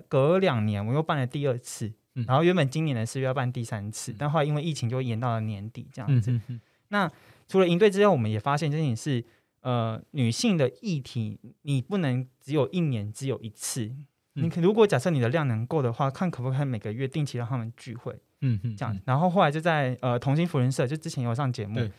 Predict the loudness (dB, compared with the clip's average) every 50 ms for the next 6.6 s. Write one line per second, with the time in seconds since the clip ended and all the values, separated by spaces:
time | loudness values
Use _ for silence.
0 | _ _ _ _ _ -4 -2 0 0 2 2 2 2 2 0 0 0 0 -2 -2
1 | -2 -2 -2 -4 -6 -8 -10 -6 -6 -4 -4 -4 -2 -4 -4 -2 -2 -2 -2 -2
2 | -2 -2 -2 0 0 -2 -2 -2 -4 -6 -8 -4 -4 -4 -2 -2 -2 -4 -4 -4
3 | -6 -6 -8 -8 _ _ _ -8 -8 -8 -6 -4 -2 -2 0 0 0 2 2 2
4 | 2 2 0 0 2 0 0 -2 -2 -2 -2 -2 -2 -2 -2 -2 0 0 0 0
5 | -2 -4 -8 -6 -6 -6 -4 -4 -4 -6 -4 -6 -6 -4 -4 -4 -2 -2 -4 -4
6 | -4 -6 -8 -8 -8 -8 -6 -6 -6 -6 -8